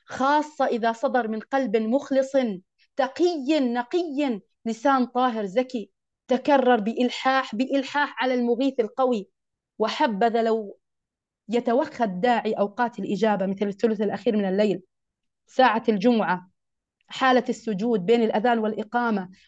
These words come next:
وغيرها من الأوقات والأمكنة، وعندها إذا عندك يقين استبشروا بالإجابة. أسأل الله العلي العظيم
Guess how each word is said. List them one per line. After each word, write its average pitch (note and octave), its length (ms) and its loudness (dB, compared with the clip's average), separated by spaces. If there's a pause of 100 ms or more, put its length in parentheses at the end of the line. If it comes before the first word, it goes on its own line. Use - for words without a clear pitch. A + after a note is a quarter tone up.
وغيرها C4+ 400 6
من B3+ 100 8
الأوقات A3+ 600 0
والأمكنة، G#3+ 720 -2 (380)
وعندها G#3+ 480 2
إذا G3+ 240 -2
عندك A3 420 -2
يقين E4 520 2 (540)
استبشروا A3 580 -4
بالإجابة. F#3 680 -4 (500)
أسأل G#3+ 300 0
الله G#3 300 2
العلي G3+ 340 2
العظيم F#3+ 600 0